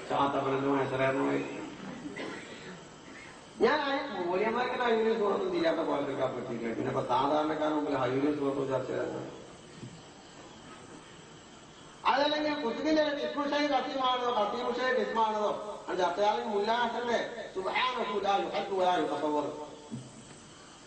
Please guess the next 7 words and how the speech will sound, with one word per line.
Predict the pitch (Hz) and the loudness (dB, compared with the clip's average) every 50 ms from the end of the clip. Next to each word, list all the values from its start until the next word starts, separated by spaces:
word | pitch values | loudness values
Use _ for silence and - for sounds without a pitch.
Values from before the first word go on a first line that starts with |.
| - - - - - - - 220 | -20 -20 -20 -20 -14 -4 0 2
എങ്ങനെ | 226 240 - 226 170 | 2 4 4 4 4
ഉണ്ടാവും | 151 151 147 139 135 | 4 4 4 2 0
ചർച്ച | 127 117 - | -2 -2 -2
ചെയ്താൽ? | 131 127 123 120 123 123 - - - - - - - - - 139 | -4 -4 -4 -4 -4 -6 -8 -10 -12 -14 -16 -18 -18 -12 -6 -4
മനസ്സിലാവൂല. | 170 180 170 165 - 196 196 196 202 196 190 190 196 196 196 - - - - - - - - - - - - - - - - - - - - - - - - - - - - - - - 143 | -4 -4 -4 -4 -2 0 2 4 4 2 2 -2 -6 -6 -8 -10 -14 -16 -16 -18 -18 -18 -18 -18 -18 -18 -18 -18 -18 -18 -18 -18 -18 -20 -20 -20 -20 -20 -20 -20 -18 -18 -18 -18 -8 0 2
വേണ്ട, | 156 170 180 185 185 185 185 185 185 185 - - - - - - - - - - - - - - - - 196 | 4 4 6 4 4 4 2 0 -6 -8 -8 -10 -12 -14 -18 -18 -20 -20 -20 -20 -20 -20 -20 -12 -4 0 2
നമ്മുടെ | 214 233 233 247 247 247 | 2 2 4 4 4 6